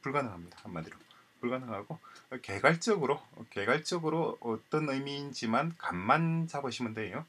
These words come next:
지금 제가 설명드린 내용을 다 이해하실 필요는 없습니다. 어, 저도 사실 다 이해 못하고 있어요, 아직까지. 이 파이프라인의 지금 오늘 이번 에피소드에서 설명드리는 내용은 아주 깊은 부분도 한번 들어가 볼 텐데, 어, 여러분들이 그걸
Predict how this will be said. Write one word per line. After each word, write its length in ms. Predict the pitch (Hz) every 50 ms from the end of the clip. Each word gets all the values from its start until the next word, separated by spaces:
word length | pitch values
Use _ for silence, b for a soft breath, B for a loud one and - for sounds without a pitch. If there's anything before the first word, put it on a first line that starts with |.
| B B B B B -
지금 200 | - - 131 123
제가 200 | 117 - 117 127
설명드린 500 | - - 160 151 147 147 147 151 147 135
내용을 320 | 117 98 104 110 120 123
다 160 | - - -
이해하실 480 | 104 98 90 101 110 123 120 - - -
필요는 240 | - - 135 135 123
없습니다. 500 | 82 - - - 110 104 92 80 80 - - _ B B B B B B B B B - -
어, 140 | 104 98 98
저도 240 | - - - - 165
사실 300 | - - 104 - 117 -
다 120 | 107 104
이해 280 | 101 95 104 104 104 104
못하고 400 | 85 82 80 - - 110 104 95
있어요, 180 | 87 - 87
아직까지. 500 | 87 - - - 87 85 82 120 151 165 165 _ _ -
이 120 | 110 107
파이프라인의 920 | - - 101 107 110 - 120 117 117 117 117 113 110 107 107 117 139 165 165 - B B B B B B B B B
지금 260 | - - 123 135 127
오늘 500 | 135 139 135 127 120 117 110 107 101 104 - _ _ _ _ _ -
이번 220 | - 120 117 139 117
에피소드에서 400 | 110 113 - - - 123 113 107
설명드리는 540 | 104 - 127 123 117 110 120 120 117 113 104
내용은 300 | 95 95 101 117 127 123 - B B B B B B
아주 220 | - 135 139 135 120
깊은 580 | - 180 170 - _ _ - - 160 139 135 123
부분도 340 | - 139 127 127 123 113
한번 180 | 101 101 104 -
들어가 180 | - - 107 107
볼 120 | 113 113
텐데, 420 | 110 - 104 92 80 80 110 135 - _ B B B B B B
어, 320 | - - - - 76 80 85
여러분들이 560 | 87 110 117 117 117 117 113 113 110 156 170 165 - - _ _ _
그걸 420 | - - 117 120 139 131 127 123